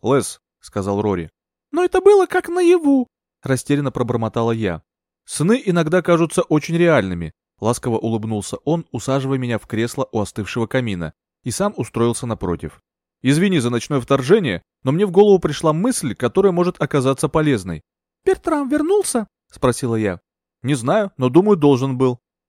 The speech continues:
«Я оставила портье записку с просьбой послать за мной, когда он вернется». «Уже поздно, Эфимия, он мог запретить посылать за тобой». «Возможно, но все-таки это странно». «Время и правда неподходящее».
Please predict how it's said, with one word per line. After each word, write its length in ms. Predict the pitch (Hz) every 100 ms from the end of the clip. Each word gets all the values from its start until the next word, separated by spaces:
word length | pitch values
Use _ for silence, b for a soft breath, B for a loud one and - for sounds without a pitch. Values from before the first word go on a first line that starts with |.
| _
«Я 140 | 226 302
оставила 400 | - 349 330 330
портье 360 | 311 320 320
записку 440 | 311 330 403 - 247
с 80 | -
просьбой 340 | 311 285 294
послать 400 | 294 - 285 262
за 120 | 311
мной, 240 | 294 214 160
когда 300 | 196 220 269
он 100 | 277
вернется». 540 | 302 240 202 - 156 - _ _ _ -
«Уже 180 | 127
поздно, 320 | 185 262 139 -
Эфимия, 460 | 117 196 160 90 - _
он 140 | 143
мог 220 | 202 214 -
запретить 480 | 175 214 202 190
посылать 360 | 127 131 131 104
за 80 | 101
тобой». 360 | 113 104 87 - _ _ _ _
«Возможно, 600 | 285 302 262 262 240 247 -
но 100 | 277
все-таки 360 | - 370 349
это 160 | 339 330
странно». 580 | - 240 233 220 220 220 _ _ _ _
«Время 280 | 98 175 226
и 140 | 294
правда 340 | 214 185 135 139
неподходящее». 800 | 135 - 135 127 120 - 120